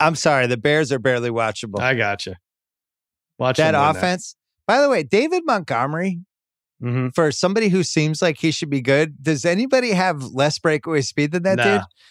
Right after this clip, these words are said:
Speaker 1: That
Speaker 2: Yeah.
Speaker 1: guy had a touchdown today, and he got caught from behind by, like, a <laughs> middle linebacker.
Speaker 2: Right, 'cause
Speaker 1: He,
Speaker 2: they're not allowed
Speaker 1: he
Speaker 2: to
Speaker 1: has no
Speaker 2: score.
Speaker 1: Jets.
Speaker 2: Right.
Speaker 1: You
Speaker 2: They're
Speaker 1: think
Speaker 2: just
Speaker 1: they're
Speaker 2: not
Speaker 1: not
Speaker 2: allowed.
Speaker 1: they're
Speaker 2: Yeah.
Speaker 1: Willow's weighing it?
Speaker 2: Yep.
Speaker 1: Um, all right, the barely watchables. First one, Falcons home for the Broncos.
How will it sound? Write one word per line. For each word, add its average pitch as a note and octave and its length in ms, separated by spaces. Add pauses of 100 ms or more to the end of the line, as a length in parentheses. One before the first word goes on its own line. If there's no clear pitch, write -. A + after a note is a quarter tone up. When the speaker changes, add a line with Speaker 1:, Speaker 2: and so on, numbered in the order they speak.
(140)
Speaker 1:
That G3+ 100
Speaker 2:
Yeah. A3+ 60
Speaker 1:
guy D#4 140
had A3+ 260
a D#3 80
touchdown B3+ 580
today, D3 220
and C3 80
he C#3 60
got D#3+ 200
caught G#3+ 240
from A#3 140
behind E3+ 440
by, B2+ 100
like, C3+ 260
a D3 100
<laughs> - 40
middle E3+ 320
linebacker. D#3+ 640 (100)
Speaker 2:
Right, C3+ 300 (200)
'cause D3+ 100
Speaker 1:
He, - 40
Speaker 2:
they're D#3+ 100
not D#3+ 200
allowed D#3 160
Speaker 1:
he G#3+ 60
Speaker 2:
to A3 60
Speaker 1:
has E3 140
no F#3 140
Speaker 2:
score. A#3 60
Speaker 1:
Jets. A3 640 (160)
Speaker 2:
Right. D#3 380
Speaker 1:
You B2+ 60
Speaker 2:
They're - 20
Speaker 1:
think F3+ 120
Speaker 2:
just F3 140
Speaker 1:
they're F3 120
Speaker 2:
not D#3+ 140
Speaker 1:
not - 20
Speaker 2:
allowed. D3 380
Speaker 1:
they're E3+ 120
Speaker 2:
Yeah. D3 60
Speaker 1:
Willow's D#3 380
weighing D3+ 300
it? G3 140 (280)
Speaker 2:
Yep. D3+ 280
Speaker 1:
Um, C#3 420 (400)
all C3+ 80
right, A#2+ 180
the B2+ 80
barely D3+ 280
watchables. B2+ 540
First C3+ 320
one, G#2+ 260 (240)
Falcons C#3+ 440
home D3 420
for C#3+ 180
the B2 200
Broncos. A2 960